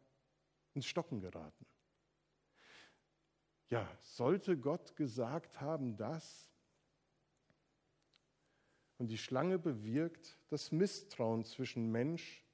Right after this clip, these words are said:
und Gott gesät wird. Und genau das bewirken die Halbwahrheiten auch heute noch.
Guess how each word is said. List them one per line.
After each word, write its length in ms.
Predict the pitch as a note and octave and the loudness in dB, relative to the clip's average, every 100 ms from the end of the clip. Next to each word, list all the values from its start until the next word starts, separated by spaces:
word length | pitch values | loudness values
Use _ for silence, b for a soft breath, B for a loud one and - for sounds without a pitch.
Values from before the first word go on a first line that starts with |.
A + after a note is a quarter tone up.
| _ - | _ -6
und 220 | C3+ - | -6 0
Gott 420 | C3 B2+ - - - | -2 -2 -14 -16 -8
gesät 580 | G2+ E2+ F2 F2 - | -8 -6 -8 -8 -12
wird. 340 | D#2+ D#2 - - _ _ _ _ _ _ B B B | -18 -18 -20 -20 _ _ _ _ _ _ B B B
Und 80 | D#3 | 6
genau 340 | D#3+ F3 G3+ A3 | 8 10 6 6
das 380 | F3+ G#3 - | 4 2 0
bewirken 640 | - D3 B2 F3+ G3 G3 D3 | 4 4 6 4 4 2 2
die 200 | D3+ C#3 | 2 2
Halbwahrheiten 1080 | D#3 F#3+ G#3 - B2+ A#2+ A#2+ B2 D#3+ E3+ | 6 6 4 2 2 2 2 2 2 -2
auch 240 | D#3+ D#3 - | -4 -4 0
heute 340 | G#3 G#3 - | 2 2 -2
noch. 300 | E2+ D#2 - | -10 -10 -18